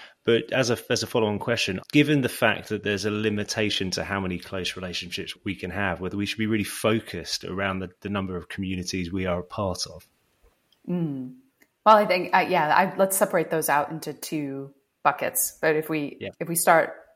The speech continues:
Speaker 2: first looking at Dunbar's number, and so a lot of people, when they think of Dunbar's number, they think of the one fifty, which is basically the cognitive max of people that you can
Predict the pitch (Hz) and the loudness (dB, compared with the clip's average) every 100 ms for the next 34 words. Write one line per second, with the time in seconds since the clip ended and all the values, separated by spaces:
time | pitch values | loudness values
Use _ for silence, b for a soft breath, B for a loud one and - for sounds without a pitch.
0 | _ 170 170 156 156 147 139 135 131 131 | _ 0 0 -2 -4 -6 -4 -4 -2 -6
1 | - 120 123 123 - - 131 131 131 - | -6 -10 -6 -8 -8 -8 -6 -6 -8 -12
2 | B B B B 190 165 156 185 180 196 | B B B B 4 6 8 6 6 2
3 | 170 156 147 147 151 147 156 139 131 139 | 2 0 0 -2 -4 -6 -4 -4 -4 -6
4 | 139 135 135 135 143 139 131 143 135 123 | -8 -6 -4 -4 -4 -8 -6 -4 -4 -6
5 | - - - 90 - _ _ _ 156 160 | -6 -8 -8 -14 -16 _ _ _ -6 -4
6 | 156 156 156 165 151 147 - 170 151 143 | 0 0 0 -4 -4 -4 4 4 4 -6
7 | 127 143 131 - - - 147 123 - 165 | -4 -2 -2 -2 -6 -6 -12 -14 -10 -6
8 | 139 135 - 147 139 - 127 127 131 | -4 -4 -6 -6 -12 -8 -8 -6 -8